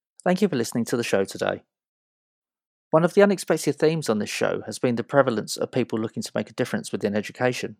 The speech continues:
It makes sense in many ways. As I note during the conversation, prevention is better than cure.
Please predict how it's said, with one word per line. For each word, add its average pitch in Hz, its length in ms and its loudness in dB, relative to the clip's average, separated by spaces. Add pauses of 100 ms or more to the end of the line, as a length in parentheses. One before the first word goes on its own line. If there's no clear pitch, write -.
(1300)
It 143 100 0
makes 160 240 0
sense 139 280 0
in 120 80 -2
many 120 200 -2
ways. 101 440 -2 (680)
As 135 100 4
I 131 60 10
note 135 200 4
during 110 200 4
the 104 80 -4
conversation, 104 760 -6
prevention 110 520 2
is - 160 -10
better 110 260 2
than 98 120 -4
cure. 104 400 0